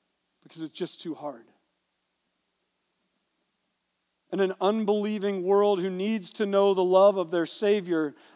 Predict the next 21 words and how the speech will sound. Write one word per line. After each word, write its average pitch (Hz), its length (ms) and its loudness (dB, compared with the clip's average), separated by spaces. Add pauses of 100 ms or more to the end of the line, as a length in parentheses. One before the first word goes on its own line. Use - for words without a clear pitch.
looks 214 300 0
in 240 260 -2
on 233 200 4
us 196 280 4
and 202 280 -2
says, 202 420 2 (420)
"I 220 140 2
don't 254 160 2
want 180 180 0
anything 208 420 -2
to 214 40 -6
do 208 180 -6
with 151 180 -12
that." 147 300 -10 (3250)
And 151 120 -16
I'm 156 100 -8
not 175 220 -10
sure 190 240 -8
I 151 100 -6
blame 147 400 -10
them. 120 160 -20